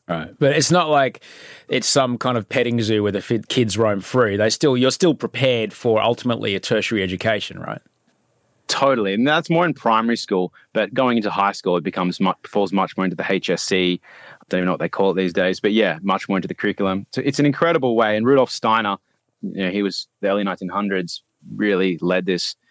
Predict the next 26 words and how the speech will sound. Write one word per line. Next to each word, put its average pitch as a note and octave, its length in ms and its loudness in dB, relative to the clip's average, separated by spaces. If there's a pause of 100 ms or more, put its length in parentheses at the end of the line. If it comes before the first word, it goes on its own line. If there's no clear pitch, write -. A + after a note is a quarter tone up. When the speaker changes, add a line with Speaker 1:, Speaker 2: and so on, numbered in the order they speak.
(320)
Speaker 2:
this F#2+ 160 -6
new G2 180 4
way F#2 140 4
of E2+ 80 -2
learning. F2+ 320 -2 (1080)
Speaker 1:
Do G3 100 2
you G3 100 4
see G3+ 300 6
that F3+ 240 4
some, C#3+ 320 -2
you D#3 80 4
know, C#3+ 80 4
some C3 480 2
things C#3 320 2
that C3 160 0
could C3 260 2
be A#2+ 320 4 (560)
maybe C3+ 540 0
implicated B2 480 0
into A2 240 -2
the, G#2+ 320 2
the G2+ 100 -2
state G#2+ 340 -2
schooling A#2+ 360 0
system C3 460 0
that, A2 220 2